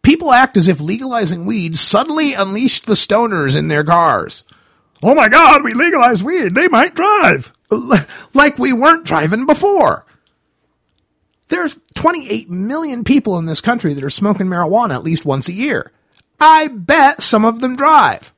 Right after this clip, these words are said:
And yet, year after year, the fatality rates keep going down.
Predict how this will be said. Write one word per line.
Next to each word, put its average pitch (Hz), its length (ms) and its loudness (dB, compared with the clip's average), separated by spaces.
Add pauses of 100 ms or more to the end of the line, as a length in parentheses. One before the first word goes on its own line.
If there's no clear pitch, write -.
(1600)
And 208 180 -4
yet, 311 420 0
year 285 360 -2
after 285 260 -2
year, 262 440 -8 (560)
the 160 100 -2
fatality 247 520 -2
rates 175 340 -6
keep - 480 -12
going 135 320 -6
down. 214 520 -2